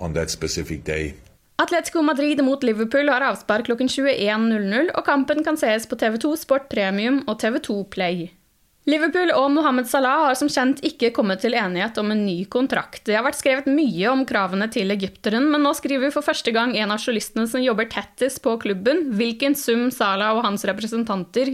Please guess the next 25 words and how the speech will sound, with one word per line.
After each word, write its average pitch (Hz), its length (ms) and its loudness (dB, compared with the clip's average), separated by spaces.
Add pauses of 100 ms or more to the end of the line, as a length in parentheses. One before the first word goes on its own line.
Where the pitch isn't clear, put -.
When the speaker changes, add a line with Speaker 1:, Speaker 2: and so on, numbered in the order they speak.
Speaker 2:
visstnok 226 400 -4
skal 214 160 -2
spørre 175 380 -2
om. 185 100 -4 (240)
Ifølge 285 400 0
Chris 277 240 -2
Bascom 277 480 0
i 233 80 0
The 240 160 -4
Telegraph 214 560 0
ønsker 262 320 0
Salah 220 320 2
en 233 160 0
dobling 196 400 0
av 214 160 2
lønnen 220 320 0
og 254 160 0
å - 80 -2
tjene 240 320 -2
fire 214 240 0
hundre 190 240 -2
tusen 208 320 -4
pund 208 400 -2
i 208 140 -2 (100)
uka. 190 380 -2